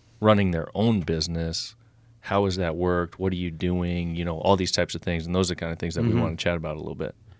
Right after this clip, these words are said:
Speaker 2: Yeah, I think one of the interesting things that we've kinda stumbled across, a lot of people have a successful career, you know, in a different world, in a different realm, uh, but they're just not quite happy at their core.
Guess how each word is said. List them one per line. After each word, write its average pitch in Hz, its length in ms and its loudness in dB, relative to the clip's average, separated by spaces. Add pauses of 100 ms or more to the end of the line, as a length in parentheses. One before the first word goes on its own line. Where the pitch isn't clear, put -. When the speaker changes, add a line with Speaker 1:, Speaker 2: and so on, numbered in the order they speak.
(140)
Speaker 2:
Yeah, 127 160 2
I 123 60 4
think 123 240 0
one 120 240 2
of 107 60 -2 (140)
the - 40 -6
interesting 123 460 -2
things 117 240 -2
that 110 80 -4
we've 107 160 -8
kinda 123 240 0
stumbled 135 340 4
across, 113 360 -2
a - 20 -4
lot 127 180 6
of 143 60 0
people 117 280 -2
have 139 280 -2
a 110 160 0 (240)
successful - 800 0
career, 117 800 2
you 135 140 -2
know, 120 140 2
in 117 60 0
a 110 60 -2
different 120 460 -2
world, 123 300 2
in 113 140 -2
a 113 60 -2
different 120 360 -4
realm, 117 440 2 (420)
uh, 113 160 2
but 113 200 -2
they're 120 120 2
just 123 260 0
not 131 220 0
quite 117 340 -6
happy 113 560 6
at 123 140 -2
their 110 100 -2
core. 104 480 -2